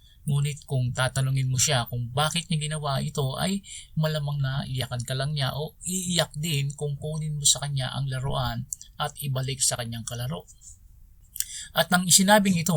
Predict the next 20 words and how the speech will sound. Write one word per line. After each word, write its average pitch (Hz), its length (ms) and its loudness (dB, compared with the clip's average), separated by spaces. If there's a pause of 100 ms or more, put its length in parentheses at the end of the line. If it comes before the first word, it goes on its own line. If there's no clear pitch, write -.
ni 131 100 2
D 135 480 0
E - 60 0
Carson 139 560 4
ay 127 240 -2
kinumpirma 143 640 2
sa - 240 6
mga 135 240 4
nagmamasid 143 720 2
na 131 160 0
halos 160 560 2
nawala 139 480 0
na 196 80 4
nga 175 160 2 (160)
ang 127 240 0
tunay 143 400 -2
na 120 80 -2
kahulugan 117 720 -4 (240)
o 143 160 4
bigat 123 560 0